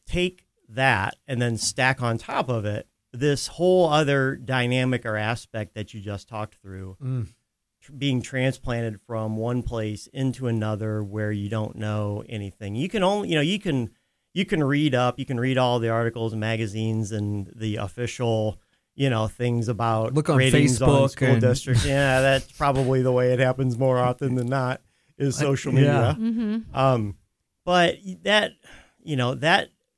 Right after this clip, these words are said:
Speaker 1: can only get you so much. And
Speaker 2: Absolutely.
Speaker 1: honestly,
Speaker 2: Limited.
Speaker 1: it's, it, it, it may not even be the most important part. So that, that's what I took from that was you, one, recognize that,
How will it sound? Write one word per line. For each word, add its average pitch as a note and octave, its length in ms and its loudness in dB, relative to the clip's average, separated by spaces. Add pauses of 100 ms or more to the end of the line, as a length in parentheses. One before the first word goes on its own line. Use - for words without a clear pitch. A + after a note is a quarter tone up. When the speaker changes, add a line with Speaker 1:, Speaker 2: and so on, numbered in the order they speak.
(160)
Speaker 1:
can F3 140 2
only F3 280 6
get B2+ 260 -4
you A#2+ 80 -4
so G#2+ 200 -8
much. F#2+ 220 -12 (680)
And B2 440 2
Speaker 2:
Absolutely. F#2+ 280 -2
Speaker 1:
honestly, C#3 360 4
Speaker 2:
Limited. C3 380 2
Speaker 1:
it's, C3 240 -6 (100)
it, D3 240 0
it, E3 300 0 (180)
it D#3+ 120 0
may E3+ 200 6
not D3+ 200 6
even C3 240 4
be C3+ 160 2
the B2 80 0
most A#2+ 280 0
important A2 480 -6
part. G#2+ 400 -6
So G#2+ 560 -2 (600)
that, C3 320 2
that's E3+ 200 4
what C#3+ 120 0
I A#2+ 120 0
took A#2+ 320 -6 (400)
from A2+ 200 -6
that G#2+ 300 -4
was G#2 380 -6 (120)
you, A2 580 -4 (300)
one, A#2 280 -4
recognize G2+ 640 -6
that, F2+ 300 -16